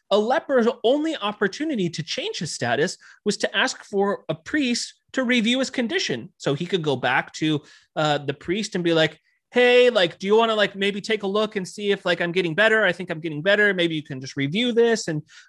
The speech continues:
uh, you know, put me in quarantine again,"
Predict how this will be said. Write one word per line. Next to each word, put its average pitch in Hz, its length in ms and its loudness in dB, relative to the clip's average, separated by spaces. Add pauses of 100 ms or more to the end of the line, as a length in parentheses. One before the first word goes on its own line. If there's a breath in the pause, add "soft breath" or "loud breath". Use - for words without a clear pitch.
uh, 147 460 4 (280)
you 156 120 -2
know, 139 180 -2
put 180 280 -6
me 170 80 0
in 151 80 0
quarantine 214 500 0
again," 208 460 0